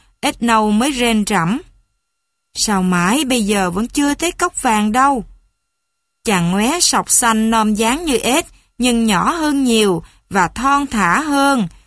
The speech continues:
ngồi trên chiếc lá ấu sát bờ, đáp: "Dễ bác ấy chưa hết say thuốc lào." "Hừ," ếch kêu lên, "lại thế nữa, ta có thấy cóc ăn thuốc lào bao giờ đâu."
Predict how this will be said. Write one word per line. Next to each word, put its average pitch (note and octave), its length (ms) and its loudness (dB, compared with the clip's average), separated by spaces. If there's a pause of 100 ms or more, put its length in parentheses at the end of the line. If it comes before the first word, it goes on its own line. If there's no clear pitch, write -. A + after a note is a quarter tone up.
(260)
ngồi G3+ 320 2
trên A#3 240 0
chiếc D#4 180 -4
lá C4+ 180 2
ấu C4+ 300 0
sát D#4+ 380 0
bờ, F#3 400 2 (320)
đáp: A3+ 300 2 (1160)
"Dễ A#3+ 580 0
bác E4+ 200 -2
ấy D#4+ 380 0
chưa C#4 140 0
hết C#4 220 0
say C4 340 0
thuốc F4 220 -6
lào." G#3 600 0 (760)
"Hừ," G#3+ 140 2 (560)
ếch - 340 -6
kêu G#3 240 0
lên, F#3 300 0 (360)
"lại D#3+ 380 -2
thế D#4+ 340 0
nữa, A#3 200 2 (520)
ta G3 200 2
có C4+ 140 -6
thấy C#4 200 -2
cóc - 320 -4
ăn G3+ 200 -2
thuốc D4+ 160 -6
lào F#3+ 240 0
bao A3+ 240 0
giờ G#3 260 2
đâu." C#4 300 0